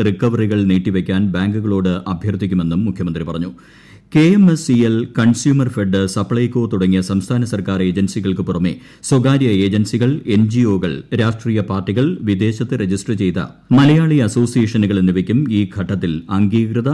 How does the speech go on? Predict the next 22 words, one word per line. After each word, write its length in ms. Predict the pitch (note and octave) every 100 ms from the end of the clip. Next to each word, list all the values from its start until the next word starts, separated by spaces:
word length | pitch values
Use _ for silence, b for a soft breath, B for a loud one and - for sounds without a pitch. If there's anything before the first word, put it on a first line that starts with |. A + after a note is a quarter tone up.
| - G#2
റിലീഫ് 380 | G2+ A#2 B2
ഏജൻസികളായി 580 | G2 F2+ F2+ G2+ F#2+ F2
പ്രവർത്തിക്കാൻ 720 | E2+ F2 E2+ F2 E2+ G#2 E3 G2
അനുമതി 300 | F2+ E2 E2
നൽകും. 300 | E2 E2+ - _ b b b b b b b -
സർക്കാർ 480 | F#3 F3+ F#3 A3+ F#3+
ആശുപത്രികളിൽ 720 | D3+ D3+ C3+ B2+ B2+ A#2+ A#2
നിലവിൽ 300 | G#2+ G#2+ G#2+ A2+ B2
രണ്ടായിരത്തി 600 | A2 A#2+ C3+ D3 C#3 C#3
എണ്ണൂറ്റി 340 | A2 A2 G#2+
അൻപത്തിയേഴ് 580 | G#2 G2+ G#2+ G#2 G2 G2 G2 G#2
ഐ 120 | G2+
സി 160 | F#2+ A2
യു 120 | A2
കിടക്കകളാണ് 640 | G#2 F#2 F#2 F2+ F2 E2+ G2
ഉള്ളത്. 280 | G2 E2+ F2 B B B
അതിൽ 220 | A2 F#2 G2+ B B
തൊള്ളായിരത്തി 580 | C#3 C#3 D#3 E3 D#3 F3+
തൊണ്ണൂറ്റിയാറ് 680 | C3 A2 B2 B2+ G2 A2 B2
കിടക്കകൾ 420 | G2 F#2+ F#2+ G2
കോവിഡ് 440 | F#2 A2+ B2+ B2+ A2+
രോഗികളുടെയും 760 | G2 G2 G2+ F#2+ E2+ E2 F2+